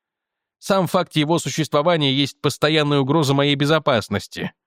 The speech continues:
В этой жизни есть место только для одного Васьки Хулья. Убить его? Ну, это проще простого. Потом,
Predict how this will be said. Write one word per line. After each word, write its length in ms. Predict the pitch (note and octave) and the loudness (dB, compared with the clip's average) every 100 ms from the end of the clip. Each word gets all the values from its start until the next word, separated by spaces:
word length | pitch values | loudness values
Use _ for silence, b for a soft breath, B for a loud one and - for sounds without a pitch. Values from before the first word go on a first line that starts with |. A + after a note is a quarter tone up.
| _ _ _ _ _ _ _ | _ _ _ _ _ _ _
В 80 | D#3 | -2
этой 240 | G3+ D#3 | 0 0
жизни 320 | C3+ D#3+ B2 A#2+ | 2 2 2 2
есть 240 | A#2+ - | 0 0
место 380 | C3+ D3+ - C3 | 0 0 -2 -2
только 320 | F#3 D#3+ D#3 | 0 -2 -2
для 160 | D3 D3+ | 0 0
одного 340 | C#3+ D3 F3+ | 0 0 0
Васьки 320 | C#3 A#2 - | 0 -2 -4
Хулья. 460 | A#2+ - F#2+ D#2+ F2 | -6 -4 -6 -4 -4
Убить 360 | B2 A3 G#3 | -4 -4 -6
его? 300 | G2 D#2 D#3 - _ _ _ | -8 -6 -6 -8 _ _ _
Ну, 180 | E3 D#3 | 0 0
это 180 | C#3+ D#3 | 0 -2
проще 360 | D#3+ F3 - | 0 0 0
простого. 560 | D#3 E3 D3+ - - A#2 | 0 -2 0 -2 0 0
Потом, 420 | G#2+ G#2+ D3 C3 | 0 0 0 0